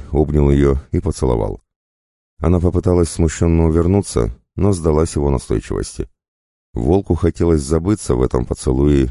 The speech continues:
и объятиях. От каждого его прикосновения Лану словно огнем обжигало.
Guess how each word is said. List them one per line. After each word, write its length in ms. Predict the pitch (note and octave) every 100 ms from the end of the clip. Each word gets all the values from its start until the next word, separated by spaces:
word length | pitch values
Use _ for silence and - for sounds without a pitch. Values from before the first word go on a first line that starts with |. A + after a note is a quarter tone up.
| B1
и 120 | B1
объятиях. 680 | A1+ A#1 G#1 - G1+ - _ _ _ _ -
От 100 | -
каждого 440 | C2+ B1+ A#1+ A#1+
его 200 | A#1+ A#1+
прикосновения 960 | B1 - - B1+ B1 B1+ B1 B1 B1+ B1+
Лану 380 | B1+ B1+ C#2 C2+
словно 400 | - C#2 C2 C2
огнем 340 | C2+ C#2+ F2 D2
обжигало. 600 | A#1 A1+ G#1 A1 G1+